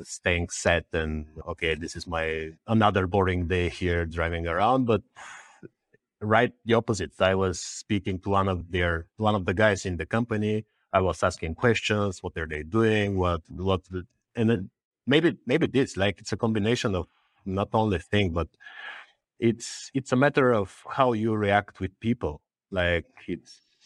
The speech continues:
just a personal, personal touch. And I did that, like, throughout the years. It doesn't matter whether it's a partner or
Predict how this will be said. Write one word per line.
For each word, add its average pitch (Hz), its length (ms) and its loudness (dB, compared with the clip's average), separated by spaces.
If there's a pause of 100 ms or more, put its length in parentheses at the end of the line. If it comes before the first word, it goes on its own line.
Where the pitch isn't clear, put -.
(460)
just 113 260 0
a 87 60 -2
personal, 95 720 0 (220)
personal 101 440 0
touch. - 380 -2
And 90 180 0
I 98 120 4
did 98 260 0
that, 98 340 0
like, 90 280 0 (200)
throughout 92 360 -2
the 92 80 -2
years. 98 360 0
It 85 100 -6
doesn't 92 280 -2
matter 92 260 0
whether 90 280 0
it's 90 220 -6
a - 40 -8
partner 113 720 0
or 78 80 -6